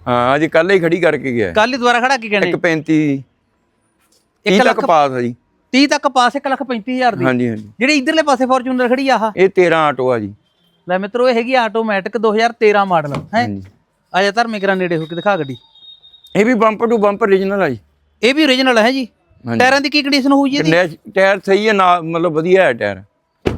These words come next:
Speaker 2: ਓਕੇ, ਟਾਇਰਾਂ ਦੀ ਕੰਡੀਸ਼ਨ ਵੀ ਚੰਗੀ ਹੈ, ਹੈਂ?
Speaker 1: ਹਾਂਜੀ।
Speaker 2: ਭਾਜੀ, ਕਲਰ ਪੇਂਟ ਦੀ ਸਾਰੀ ਓਰੀਜਨਲ ਹੀ ਹੈ?
Speaker 1: ਓਰੀਜਨਲ, ਫੁੱਲ ਇੰਸ਼ੋਰ ਚ ਆ ਜੀ।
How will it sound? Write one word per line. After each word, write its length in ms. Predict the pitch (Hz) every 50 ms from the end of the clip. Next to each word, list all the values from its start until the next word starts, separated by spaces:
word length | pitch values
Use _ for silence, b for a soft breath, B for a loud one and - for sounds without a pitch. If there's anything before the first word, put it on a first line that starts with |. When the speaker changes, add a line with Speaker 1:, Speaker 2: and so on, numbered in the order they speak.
| - - - -
Speaker 2:
ਓਕੇ, 360 | 170 180 - - 208 165 135 123 -
ਟਾਇਰਾਂ 200 | 190 196 202 208
ਦੀ 60 | 202
ਕੰਡੀਸ਼ਨ 320 | 190 208 196 202 170 196 196
ਵੀ 100 | 185 196
ਚੰਗੀ 280 | 170 185 180 175 180 175
ਹੈ, 40 | 190
ਹੈਂ? 120 | 226 220
Speaker 1:
ਹਾਂਜੀ। 360 | 117 123 117 107 104 101 98 - _ _ _ _ _ _ _ _ _ -
Speaker 2:
ਭਾਜੀ, 140 | 247 262
ਕਲਰ 280 | 262 - 262 247 247 247
ਪੇਂਟ 200 | 233 269 269 254
ਦੀ 100 | 262 254
ਸਾਰੀ 200 | 196 254 277 302
ਓਰੀਜਨਲ 320 | 269 262 269 320 349 339
ਹੀ 60 | - 151
ਹੈ? 40 |
Speaker 1:
ਓਰੀਜਨਲ, 280 | 160 190 196 202 196 185
ਫੁੱਲ 300 | - 151 175 190 196 196
ਇੰਸ਼ੋਰ 360 | 208 202 180 - 160 165 170
ਚ 100 | 165 -
ਆ 80 | 175 160
ਜੀ। 100 | 147